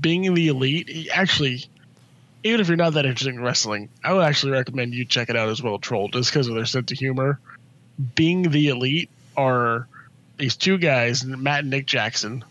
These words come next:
the Young Bucks. They're a very extremely popular indie tag team, and it's just them and their buddies. Basically, they go, when they're on the road, it's a vlog, but they're also shooting skits,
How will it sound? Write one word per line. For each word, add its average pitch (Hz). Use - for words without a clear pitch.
the 151
Young 131
Bucks. -
They're 131
a 117
very 139
extremely 196
popular 135
indie 123
tag 117
team, 117
and 135
it's 127
just 120
them 147
and 131
their 127
buddies. 123
Basically, 147
they 123
go, 147
when 127
they're 127
on 135
the 120
road, 123
it's 131
a 147
vlog, 123
but 151
they're 143
also 135
shooting 123
skits, -